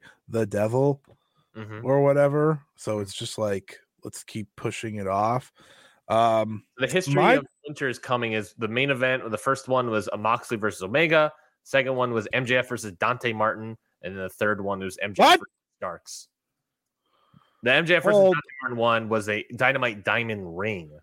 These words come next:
Speaker 2: not
Speaker 1: all
Speaker 2: the
Speaker 1: right, so this
Speaker 2: World
Speaker 1: is,
Speaker 2: title.
Speaker 1: this, this one's better than that.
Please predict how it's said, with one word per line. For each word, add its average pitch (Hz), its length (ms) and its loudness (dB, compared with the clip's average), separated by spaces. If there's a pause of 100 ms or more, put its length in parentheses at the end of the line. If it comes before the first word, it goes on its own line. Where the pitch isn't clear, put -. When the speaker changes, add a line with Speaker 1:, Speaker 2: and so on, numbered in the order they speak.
(120)
Speaker 2:
not 90 180 -4
Speaker 1:
all 131 60 -2
Speaker 2:
the 120 60 2
Speaker 1:
right, 107 180 0
so 113 160 -4
this 131 80 0
Speaker 2:
World - 100 -2
Speaker 1:
is, 135 60 0
Speaker 2:
title. 120 140 -8
Speaker 1:
this, 151 260 2
this 156 320 0
one's 151 340 0
better 165 320 4
than 156 220 4
that. 175 440 4